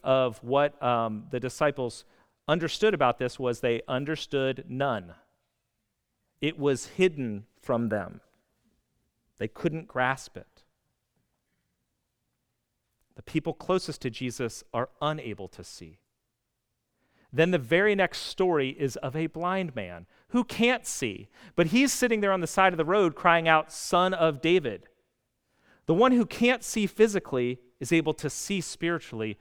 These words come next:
who Jesus actually is, and so he gains his sight physically because his spiritual insight has already been there.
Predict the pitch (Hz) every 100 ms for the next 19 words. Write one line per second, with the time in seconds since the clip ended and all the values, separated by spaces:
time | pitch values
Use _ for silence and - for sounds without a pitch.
0 | _ _ 165 160 - 135 135 127 135 147
1 | - 113 101 98 - - 135 147 139 117
2 | 135 170 160 120 - 110 113 - 143 123
3 | - 92 82 _ _ - 123 131 123 -
4 | - 147 135 127 120 - 107 98 117 101
5 | 92 107 110 92 90